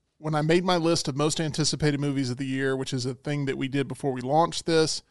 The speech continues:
Dune is very low on my list because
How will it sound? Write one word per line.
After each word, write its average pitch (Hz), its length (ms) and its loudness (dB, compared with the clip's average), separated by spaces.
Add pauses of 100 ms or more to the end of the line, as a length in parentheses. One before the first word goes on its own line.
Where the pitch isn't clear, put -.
(460)
Dune 185 260 4
is 123 160 0
very 208 420 10
low 175 240 6
on 151 140 2
my 139 180 0
list 113 440 -8 (960)
because 180 840 4